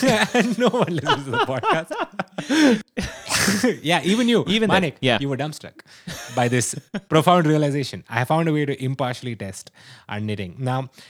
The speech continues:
Speaker 1: Christmas has come, Christmas is gone.
Speaker 2: Yeah.
Speaker 1: <laughs> New Year's has come, New Year's is gone.
Speaker 2: Mm, no, that was just the inspiration. It, it wasn't the deadline. <laughs>
Speaker 1: Ex-, exactly.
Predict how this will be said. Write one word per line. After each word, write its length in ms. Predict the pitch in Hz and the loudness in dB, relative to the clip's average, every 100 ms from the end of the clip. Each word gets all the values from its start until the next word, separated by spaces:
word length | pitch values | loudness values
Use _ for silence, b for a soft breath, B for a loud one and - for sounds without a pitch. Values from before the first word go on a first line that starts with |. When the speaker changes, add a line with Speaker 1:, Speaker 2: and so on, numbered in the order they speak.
| B | B
Speaker 1:
Christmas 300 | 233 254 269 | 0 2 0
has 140 | 262 | -2
come, 240 | 202 240 262 | 0 -2 -2
Christmas 320 | 196 175 196 | -6 -6 -6
is 100 | 151 | -6
gone. 280 | 139 160 214 - | -4 -4 -4 2
Speaker 2:
Yeah. 380 | 180 185 233 240 | 4 2 0 -10
Speaker 1:
<laughs> 40 | |
New 100 | 190 | -8
Year's 200 | 165 185 | -4 -4
has 100 | 190 | -6
come, 220 | 185 202 202 | -6 -8 -8
New 100 | 262 | -10
Year's 180 | 240 | -8
is 100 | 139 | -8
gone. 200 | 117 151 | -6 0
Speaker 2:
Mm, 440 | 202 196 170 113 143 | 2 2 2 0 2
no, 160 | 240 | 4
that 120 | 214 220 | 6 4
was 140 | 208 | 2
just 120 | 220 | 0
the 80 | 208 | 0
inspiration. 460 | 170 160 143 107 110 | 0 0 0 0 -4
It, 280 | 92 139 127 | -2 -2 0
it 80 | 135 | -2
wasn't 340 | 139 131 123 | 0 0 0
the 60 | 113 | -2
deadline. 400 | 101 87 82 - - | -2 -4 -6 -16 -6
<laughs> 120 | - | -4
Speaker 1:
Ex-, 180 | 151 - | -4 -2
exactly. 440 | 185 - 208 214 | -2 0 -2 -2